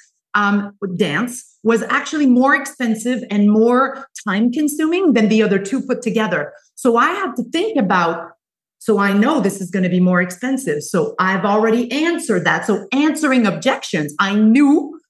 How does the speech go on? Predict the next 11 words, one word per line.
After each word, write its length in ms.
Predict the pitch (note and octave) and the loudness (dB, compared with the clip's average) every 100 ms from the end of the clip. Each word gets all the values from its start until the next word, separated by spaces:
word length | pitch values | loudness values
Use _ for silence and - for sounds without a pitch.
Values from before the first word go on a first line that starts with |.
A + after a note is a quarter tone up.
| _ _ | _ _
the 140 | B3 A#3+ | -2 0
objections 680 | F3+ F3 B3 - B3+ A#3 F#3 | 0 -2 -4 -2 0 2 2
they 100 | G#3+ | 2
would 180 | A3 | 2
have. 400 | A3 E3 D#3+ F3+ - - _ | 2 0 -2 -6 -16 -20 _
And 100 | G#3+ | -2
I 60 | G#3 | 0
was 160 | A3 B3 | 2 0
able 240 | G#3+ C4 | 0 -2
to 320 | B3 A#3+ A#3+ - | 0 0 0 -12
start 400 | - - A#3+ A#3 | -12 -2 -2 0